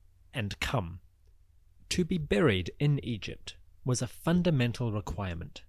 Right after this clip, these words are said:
for any Egyptian. In the late sixth dynasty, royal expeditions had been sent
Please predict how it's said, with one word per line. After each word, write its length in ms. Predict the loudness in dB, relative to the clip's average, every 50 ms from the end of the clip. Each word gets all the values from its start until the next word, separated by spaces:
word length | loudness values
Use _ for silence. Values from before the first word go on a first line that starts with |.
| -12 -6
for 160 | -6 -6 -4 0
any 320 | 0 2 2 0 -2 -4
Egyptian. 560 | -6 -6 -6 -6 -6 -6 -6 -8 -8 -10 -12 -16 -18 -20 -20 -20 -20 -20 -20 -20 -20 -20 -20 -6 0
In 160 | 2 4 4
the 60 | 4
late 340 | 4 4 4 2 2 0 -4
sixth 440 | -6 -4 -2 0 0 -2 -2 -6 -8
dynasty, 640 | -6 -4 -4 -4 -6 -8 -10 -10 -10 -12 -12 -14 -16 -20 -20 -20 -20 -20 -20 -14 -2
royal 340 | 2 4 4 6 4 2 -2
expeditions 800 | -4 -6 -6 -4 -4 -2 0 0 0 0 -2 -4 -6 -8 -8 -6
had 180 | -6 -4 -2
been 160 | -2 -2 0
sent 360 | 0 0 0 2 0 0 -2